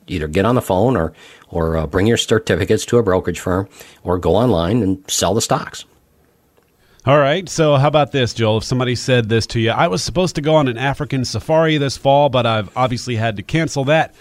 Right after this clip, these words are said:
Speaker 2: I can reschedule it for the spring, but it'll cost me nearly thirty percent more to go at that time of year. But I feel it's worth the extra money because the animals are quickly dying off because of climate change.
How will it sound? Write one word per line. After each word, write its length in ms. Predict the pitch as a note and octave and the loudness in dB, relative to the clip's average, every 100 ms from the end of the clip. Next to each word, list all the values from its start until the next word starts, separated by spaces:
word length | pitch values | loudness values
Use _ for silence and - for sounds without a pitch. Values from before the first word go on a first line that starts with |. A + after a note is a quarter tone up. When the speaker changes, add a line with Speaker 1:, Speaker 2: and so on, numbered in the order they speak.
| - - | -20 -14
Speaker 2:
I 140 | - C#3 | -6 -4
can 140 | C3 | 0
reschedule 520 | B2 E3 - F3 D#3 | 0 0 2 0 0
it 60 | B2 | -4
for 80 | A#2+ | -6
the 100 | G#2+ | -6
spring, 480 | - - F#3 A3+ G#3 | -6 -2 -2 -2 -2
but 120 | D3 | -2
it'll 200 | A#2+ A2 | -2 -2
cost 300 | - C#3 B2+ | 0 0 0
me 120 | C3 | -2
nearly 340 | B2+ C#3 A#2+ | 0 0 -2
thirty 340 | G#2+ D3 D#3 C#3+ | -2 -2 0 0
percent 380 | C3 A#2 A#2+ A2+ | -2 0 0 0
more 260 | A#2+ B2+ | 0 2
to 80 | B2 | 0
go 160 | A2+ A2 | 0 -2
at 60 | |
that 180 | A2+ A2 | -2 -2
time 180 | A2 G#2 | -2 -4
of 120 | F#2+ | -4
year. 200 | G2 G2 - - - | -4 -4 -8 -20 -10
But 100 | A2 | -4
I 60 | A2+ | -4
feel 280 | - B3+ A3+ | -2 0 0
it's 120 | D#3+ | 2
worth 200 | E3+ E3+ | 2 2
the 120 | C#3+ | -2
extra 280 | D3 - A#2+ | -4 -4 -2
money 260 | A#2+ C3 | -2 0
because 300 | B2+ A2+ A2+ | -2 -2 -4
the 160 | F#2+ A2 | -2 -2
animals 320 | C#3 C3 A2 | 0 0 -2
are 40 | F#2 | -4
quickly 360 | - F3+ D#3+ | -2 -2 0
dying 320 | C3+ C3 B2 | 0 2 2
off 200 | A#2+ A#2 | 0 0
because 280 | - - G#2 | -4 -4 -4
of 100 | F2 | -4
climate 340 | - F#3 F3 G#2 | 0 2 2 -2
change. 400 | B2+ A#2 A2+ | -2 0 -2